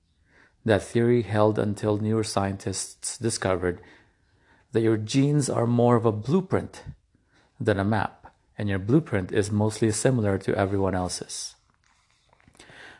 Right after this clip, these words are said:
Research in neuroscience then revealed something else, something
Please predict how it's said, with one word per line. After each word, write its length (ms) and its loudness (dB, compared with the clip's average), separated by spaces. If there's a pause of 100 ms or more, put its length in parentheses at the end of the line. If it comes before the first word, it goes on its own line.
Research 400 6
in 80 0
neuroscience 760 -2
then 420 2
revealed 400 -4
something 380 -8
else, 480 -10 (800)
something 580 -2